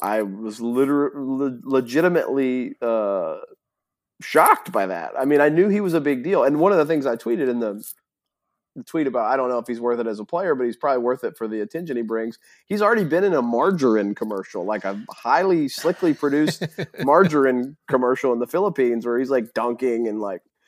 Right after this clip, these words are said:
Speaker 1: I mean, it's, it's like a commercial over here that you would expect, like, LeBron James to be in. Um, and I said, so I said, he's never, he was never gonna be able to play college basketball.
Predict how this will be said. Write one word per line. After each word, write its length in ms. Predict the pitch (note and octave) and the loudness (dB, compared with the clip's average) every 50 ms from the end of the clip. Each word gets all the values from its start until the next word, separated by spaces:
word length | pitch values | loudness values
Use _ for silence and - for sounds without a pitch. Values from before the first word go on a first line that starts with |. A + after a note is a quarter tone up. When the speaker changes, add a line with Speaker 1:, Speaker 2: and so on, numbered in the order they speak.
| _ _ _ _ _ _ | _ _ _ _ _ _
Speaker 1:
I 80 | - B2+ | 0 4
mean, 80 | C3+ C3+ | 4 4
it's, 100 | C#3 C#3 | 2 2
it's 180 | - D#3+ D#3+ - | 2 0 4 6
like 160 | G3+ F#3 E3 | 6 8 8
a 60 | E3 | 6
commercial 640 | D#3 C#3 C3+ - - - D#3+ D3 D3+ D#3+ D#3 E3+ D#3 | 4 2 -4 -10 0 4 6 6 6 6 6 4 4
over 180 | D3 C#3+ B2+ B2 | 4 4 2 0
here 200 | D3 G3+ A#3 F#3 | -2 0 0 0
that 100 | B2 F#2+ | 0 0
you 100 | A#2 C3 | 0 0
would 80 | B2 | 0
expect, 420 | B2 A#2+ - - _ B2 B2 B2 - | -2 -2 -4 -4 _ -2 -2 -2 -2
like, 200 | A2+ A2+ G#2+ - | -4 -4 -4 -4
LeBron 420 | A#2+ A2+ G#2+ A2+ A2 G#2 A2 G#2+ | -6 -4 -4 -4 -4 -4 -6 -4
James 340 | G#2 A2+ B2+ D3+ D#3+ D3 - | -4 -2 -2 -2 -4 -6 -10
to 60 | - G2 | -14 -14
be 200 | - F2+ D#2 G#2+ | -12 -12 -12 -12
in. 200 | G#2+ A2 B2+ C3 _ _ _ _ _ _ _ _ _ _ _ - | -16 -20 -20 -20 _ _ _ _ _ _ _ _ _ _ _ -6
Um, 560 | B2+ B2 A#2 A2 G#2+ G2+ E2+ F2 F2+ G2 F#2+ _ _ _ _ _ _ _ _ _ _ _ _ - | -2 0 0 0 0 -2 -2 -4 -6 -10 -12 _ _ _ _ _ _ _ _ _ _ _ _ -2
and 100 | C3 C3 | -2 -2
I 60 | C3 | 0
said, 260 | - - A3+ C4 B3 | 2 4 2 2 4
so 100 | - F3+ | 4 4
I 80 | D#3+ C3 | 4 4
said, 220 | - - B3+ F3+ | 4 2 2 2
he's 140 | C#3 C3+ C#3 | 2 0 0
never, 360 | F3+ G#3+ G3+ D#3 C#3+ C3+ A#2+ | 0 0 2 2 2 2 4
he 120 | C3+ D#3 | 4 2
was 120 | F#3 D#3+ C3+ | 2 2 0
never 220 | F3+ A3+ G3+ D3 | 0 0 2 2
gonna 140 | B2 A#2+ A2+ | 0 0 0
be 80 | G#2+ A2+ | 0 0
able 160 | A2+ G#2 G2+ | 0 0 -4
to 60 | - | -4
play 120 | - A2 | -4 -4
college 400 | F#2+ - B2+ A2 F#2 F2+ F2+ - _ _ | -2 0 0 0 0 -2 -6 -14 _ _
basketball. 640 | - D3 E3+ - - F#2+ D2+ - C2+ G1+ - - _ | 0 0 0 -2 -4 -10 -10 -10 -12 -12 -14 -16 _